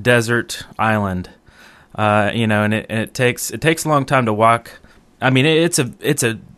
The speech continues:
big area, and it's a real big chore to level all these big mountains. We have a lot of T N T. We're admin, so we can spawn it, but it's a lot of work. Anyway, so,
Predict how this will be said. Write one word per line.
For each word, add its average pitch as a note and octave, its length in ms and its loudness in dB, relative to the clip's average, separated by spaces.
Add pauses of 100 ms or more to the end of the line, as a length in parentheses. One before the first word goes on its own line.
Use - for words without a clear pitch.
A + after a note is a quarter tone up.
(400)
big E3+ 320 6
area, B2 520 4
and A2+ 280 -2
it's A#2 200 -4
a A#2 100 0
real D3 480 4
big A#2 400 0
chore B2+ 500 4
to A2+ 200 -6
level A#2+ 340 4
all A2 300 4
these G2+ 240 -4
big A#2 280 0
mountains. G#2+ 540 2
We A#2+ 200 -2
have D3 180 4
a - 20 -4
lot F#3 160 6
of D#3 100 2
T D3 160 -2
N C#3+ 80 0
T. G#2+ 200 -4
We're B2+ 140 2
admin, A#2 380 4
so A2+ 120 -6
we A#2 80 -6
can C3 100 -6
spawn F#2+ 340 -4
it, G2+ 140 -6 (800)
but A#2+ 300 4 (760)
it's C#3 200 0
a D3 40 0
lot B2 220 6
of G2+ 80 2
work. F#2+ 260 0
Anyway, A2 380 0 (720)
so, A#3+ 400 6